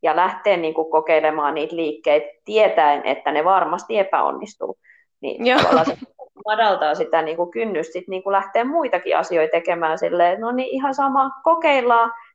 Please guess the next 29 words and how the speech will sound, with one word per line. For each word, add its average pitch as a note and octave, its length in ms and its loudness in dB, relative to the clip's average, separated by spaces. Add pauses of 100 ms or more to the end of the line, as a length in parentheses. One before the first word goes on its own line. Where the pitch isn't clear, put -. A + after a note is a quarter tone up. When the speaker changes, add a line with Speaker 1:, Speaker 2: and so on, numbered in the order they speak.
Speaker 1:
mitä B3+ 200 -2
sitten B3+ 300 -4
jos G#3+ 100 -4
epäonnistuu, G#3+ 680 0
no G#3 80 -4
siitä A3 220 -4
mä G3+ 100 0
ainakin G3 280 -2
sit - 240 -10
opin. - 320 -4 (480)
Niin C#3+ 240 -8
Speaker 2:
Joo, G#3 420 6
Speaker 1:
tota, G#3+ 200 -4
Speaker 2:
just G3+ 220 -6
näin. F#3 240 -2 (760)
Speaker 1:
on - 320 -16
kyllä F3+ 180 -10
Speaker 2:
Ihan - 120 -10 (140)
Speaker 1:
ihan B3 280 -2
Speaker 2:
varmasti G#3+ 500 0
on F#3 200 -2
vaikuttanut F#3+ 500 2
niinku F#3 180 -2
muihinkin F#3 560 -2
elämän G3 260 0
osa-alueille A#3+ 520 0
kuin A3+ 80 -6
pelkästään A3 480 0
tähän G#3+ 240 -6